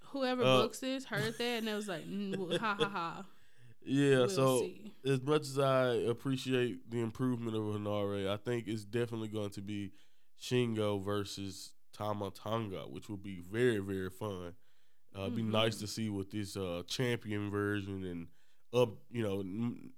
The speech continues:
Speaker 2: you know, babyface, just a different vibe of a Tama Tonga. It'd be nice to see him versus Shingo. See how that looks in this day and age. It'd be great.
Speaker 1: Uh, great and petty, 'cause we know two things. Shingo's petty and Tama's petty.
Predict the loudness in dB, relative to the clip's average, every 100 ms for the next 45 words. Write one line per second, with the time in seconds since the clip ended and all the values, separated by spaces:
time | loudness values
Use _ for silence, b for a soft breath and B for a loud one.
0 | -10 -8 -6 -2 4 6 4 4 2 2
1 | -4 -8 -4 -2 -2 0 0 0 -2 -4
2 | -12 -18 -18 -18 -18 -16 -8 4 8 8
3 | 6 2 -4 -4 -4 -2 0 2 2 2
4 | 2 2 0 -4 -6 -6 -4 0 2 2
5 | 0 -4 -2 -4 -10 0 6 6 6 -2
6 | -12 -6 -4 -4 -6 -2 -2 -2 -6 -4
7 | -2 0 0 -2 -4 -6 -10 -16 -16 -18
8 | -18 -16 -4 -2 0 0 0 -4 -4 -4
9 | -4 -6 -10 -10 -6 -4 -4 -8 -16 -18
10 | -16 -6 -4 -2 -2 -2 0 0 -2 -2
11 | -2 -4 -4 -6 -6 -4 -2 0 -2 -4
12 | -8 -10 -4 -4 -2 -6 -6 -12 -14 -12
13 | -8 -2 0 2 0 0 0 0 0 -2
14 | -4 -2 0 -2 -6 -10 -12 -12 -14